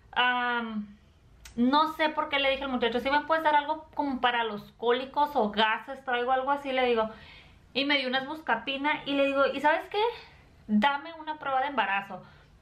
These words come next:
porque sabía que estaba tomando tanto y yo tengo tiempo sin cuidarme. Pero se suponía que también llegando a Tijuana íbamos a, a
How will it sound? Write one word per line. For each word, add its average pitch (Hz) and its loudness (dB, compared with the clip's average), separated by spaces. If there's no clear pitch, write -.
porque 285 0
sabía 262 0
que 262 -8
estaba 233 0
tomando 233 -6
tanto 262 -4
y 254 -8
yo 247 0
tengo 254 -2
tiempo 226 -2
sin 226 -4
cuidarme. 214 0
Pero 254 2
se 277 -2
suponía 277 0
que 302 -2
también 240 -2
llegando 247 0
a 247 0
Tijuana 233 -2
íbamos 233 -2
a, 240 0
a 214 0